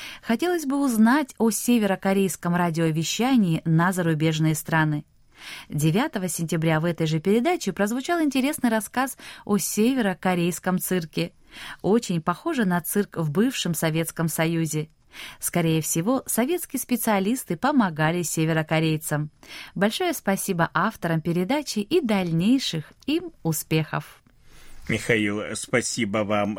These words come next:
Speaker 2: за письмо, и мы, конечно же, передадим ваши пожелания авторам передачи "На пути к воссоединению".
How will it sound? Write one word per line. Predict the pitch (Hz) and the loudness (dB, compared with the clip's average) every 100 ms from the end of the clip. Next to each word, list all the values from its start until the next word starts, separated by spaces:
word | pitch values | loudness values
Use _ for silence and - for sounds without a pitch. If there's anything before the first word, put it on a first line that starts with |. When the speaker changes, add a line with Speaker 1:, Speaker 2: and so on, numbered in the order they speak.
| 104 | -2
Speaker 2:
за | 87 104 101 | 0 0 0
письмо, | 95 113 - 180 202 175 | -2 -4 -2 2 4 4
и | 147 | 2
мы, | 170 180 | 2 0
конечно | 127 139 143 117 | 0 -2 -2 -4
же, | 101 | -4
передадим | 101 117 104 98 95 98 131 | -2 0 0 0 -2 -2 -4
ваши | 92 107 - - | -2 -2 -4 -8
пожелания | 95 82 90 98 113 104 85 - - - | -8 -6 -2 0 0 0 -4 -10 -20 -6
авторам | 101 104 - 110 90 | -2 -2 0 -2 -2
передачи | 78 95 82 95 101 - 104 90 | -2 -4 -2 -2 -2 -2 -4 -2
"На | 113 147 | -2 -2
пути | 147 95 - 92 | -2 -6 -4 -8
к | - | -4
воссоединению". | 98 - - 82 76 82 78 78 69 69 - | -4 -2 -4 -4 -6 -8 -8 -8 -10 -14 -16